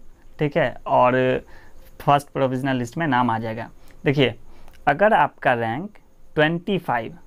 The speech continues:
गौर से सुनिएगा, यहाँ आप सोच रहे होंगे उन्नीस सीट है, ठीक है,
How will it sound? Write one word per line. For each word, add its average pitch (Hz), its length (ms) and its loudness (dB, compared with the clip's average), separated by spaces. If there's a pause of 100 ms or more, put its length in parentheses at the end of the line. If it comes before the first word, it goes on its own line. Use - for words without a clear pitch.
(120)
गौर 135 200 0
से 139 80 -6
सुनिएगा, 135 400 0 (500)
यहाँ 139 220 6
आप 143 80 2
सोच 156 240 -6
रहे 160 80 0
होंगे 156 140 -2
उन्नीस 151 300 0
सीट 143 200 -2
है, 113 200 -6 (380)
ठीक 147 140 -2
है, 117 280 0